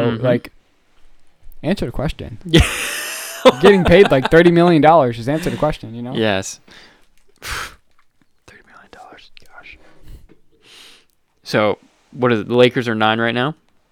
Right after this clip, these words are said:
Speaker 2: Yeah, on that list, the Lakers are number nine.
Speaker 1: Guess who else is nine? Brooklyn. The Nets.
Speaker 2: Oh.
Speaker 1: Anyway, the two, uh,
Speaker 2: No, they have 'em at eight.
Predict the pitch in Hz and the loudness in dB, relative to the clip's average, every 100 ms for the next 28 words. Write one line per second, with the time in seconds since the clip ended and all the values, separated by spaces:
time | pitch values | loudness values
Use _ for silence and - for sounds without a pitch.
0 | _ _ _ _ _ _ _ - - _ | _ _ _ _ _ _ _ -20 -20 _
1 | - 135 170 117 - 123 123 131 - 131 | -4 0 2 0 -6 -6 -2 -2 -2 0
2 | 123 110 - 117 117 117 123 110 113 110 | -2 -2 -8 -6 -6 -4 -6 -6 -8 -6
3 | 110 107 110 107 110 107 101 85 71 78 | -6 -8 -8 -8 -8 -8 -8 -10 -10 -14
4 | - 127 - 135 156 - 98 95 101 _ | -8 -6 -4 -4 -4 -10 -12 -12 -12 _
5 | _ _ _ _ _ _ _ _ _ _ | _ _ _ _ _ _ _ _ _ _
6 | _ _ _ 107 - 104 117 _ _ _ | _ _ _ -8 -6 -10 -12 _ _ _
7 | _ _ _ _ _ _ 147 151 107 - | _ _ _ _ _ _ -10 -8 -8 -10
8 | - - _ _ _ - 143 117 104 - | -18 -20 _ _ _ -6 -2 0 -2 -6
9 | _ _ _ 131 - 120 110 104 104 110 | _ _ _ -8 -4 -2 0 0 -2 -2
10 | - 147 156 147 131 143 | 0 2 2 0 -2 -4